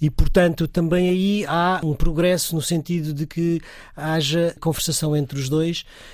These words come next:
Quanto ao resto, havia temas que eram de mais fácil entendimento, nomeadamente as questões globais,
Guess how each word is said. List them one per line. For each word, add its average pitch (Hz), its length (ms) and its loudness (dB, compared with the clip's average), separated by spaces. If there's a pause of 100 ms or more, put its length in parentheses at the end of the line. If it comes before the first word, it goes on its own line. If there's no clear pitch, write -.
(180)
Quanto - 240 4
ao 269 80 8
resto, 180 380 2
havia 160 440 2
temas 175 420 0
que 175 160 0
eram 170 260 0
de 151 100 0
mais 170 280 2
fácil 180 360 0
entendimento, 214 640 2
nomeadamente 147 480 2
as 160 80 0
questões 170 320 0
globais, 185 480 0